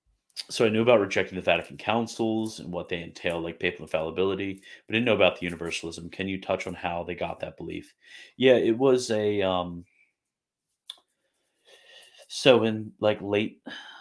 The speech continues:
wanna say late nineteenth, early twentieth century Catholicism,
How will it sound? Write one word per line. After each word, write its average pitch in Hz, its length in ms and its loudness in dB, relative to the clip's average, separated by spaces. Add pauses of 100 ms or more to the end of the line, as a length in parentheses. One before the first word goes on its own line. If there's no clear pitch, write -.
(120)
wanna 110 140 -8
say 110 180 -4
late 95 320 -4
nineteenth, 95 600 -6 (440)
early 104 220 -2
twentieth 95 420 -4
century 95 400 -6
Catholicism, 104 1080 -2